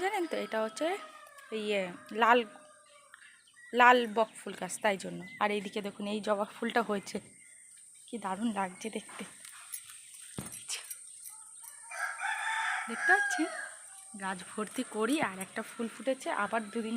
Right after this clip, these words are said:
পরে একটা ফুল ফুটেবে। এই ফুলটা ফুটতে ফুটতে, এই ফুলটা আগে একটা ফুটে গেছে, তার মাঝখানে, তার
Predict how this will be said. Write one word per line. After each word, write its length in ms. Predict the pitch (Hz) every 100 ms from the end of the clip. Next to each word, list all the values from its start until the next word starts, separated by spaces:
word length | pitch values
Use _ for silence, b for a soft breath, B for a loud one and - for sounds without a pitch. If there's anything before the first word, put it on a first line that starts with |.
| 226
পরে 140 | 247 247
একটা 120 | 262
ফুল 120 | - 233
ফুটেবে। 320 | - 262 254 403 B B B B
এই 140 | 226
ফুলটা 340 | 269 320 311 320 -
ফুটতে 320 | 302 - 339 302
ফুটতে, 360 | 330 - - 320 - B B
এই 80 | 233
ফুলটা 280 | 240 285 269
আগে 140 | 269 269
একটা 120 | 277 311
ফুটে 220 | - 262 330
গেছে, 240 | 330 - 294 - B B - -
তার 460 | 240 254 269 277 277 254 247
মাঝখানে, 640 | 254 262 - 311 311 330 311 320 -
তার 200 | 254